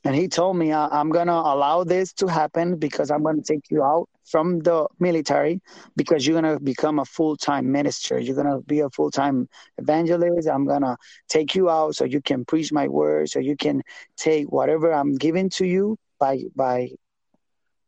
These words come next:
by, by grace, you're gonna give it out. So I want you to work for me. I want you to live for me." And then that time I received that word, I started seeking God. I started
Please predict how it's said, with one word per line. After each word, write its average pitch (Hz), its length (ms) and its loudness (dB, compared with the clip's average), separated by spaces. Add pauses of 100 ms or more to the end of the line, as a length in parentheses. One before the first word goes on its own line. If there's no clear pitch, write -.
(680)
by, 147 200 0
by 131 180 0
grace, 180 540 0 (200)
you're 147 140 2
gonna 147 200 2
give 143 180 2
it 143 100 2
out. 139 320 0
So 135 460 0 (340)
I 156 120 2
want 170 300 2
you 170 100 2
to 151 140 -2
work 160 300 2
for 165 160 0
me. 170 140 2
I 160 60 2
want 160 220 2
you 156 100 0
to - 140 -2
live 156 300 0
for 135 160 -4
me." 127 180 -4
And 127 180 -4
then 151 300 0 (300)
that 151 260 2
time 190 420 2 (300)
I 180 60 2
received 165 380 0
that 147 160 2
word, 165 340 2
I 151 120 2
started 139 480 0
seeking 160 480 0
God. 165 360 2
I 151 120 0
started 139 420 0